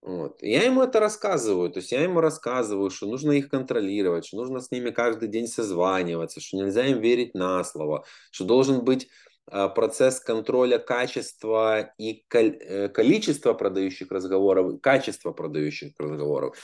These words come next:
Я его учу, что если ты контролируешь количество продающих разговоров в конце дня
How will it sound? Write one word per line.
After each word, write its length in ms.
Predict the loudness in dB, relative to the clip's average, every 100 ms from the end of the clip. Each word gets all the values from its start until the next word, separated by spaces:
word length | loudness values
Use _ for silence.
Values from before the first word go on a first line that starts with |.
| -20 -16 0
Я 200 | 4 6
его 340 | 8 8 8
учу, 340 | 6 6 4
что 220 | 4 2 2
если 800 | 6 4 4 2 4 4 0 -6 _ _ _ _ _ _ _ _ _ _ _ _ _ _ _ _ -20 -2
ты 120 | 0
контролируешь 840 | 0 0 2 4 6 4 6 4
количество 580 | 2 -4 -4 -8 -8 -6
продающих 600 | -4 -2 0 0 -2 -6
разговоров 640 | -4 0 4 6 6 4 0
в 40 |
конце 380 | -6 -4 0 0
дня 400 | 0 -2 -2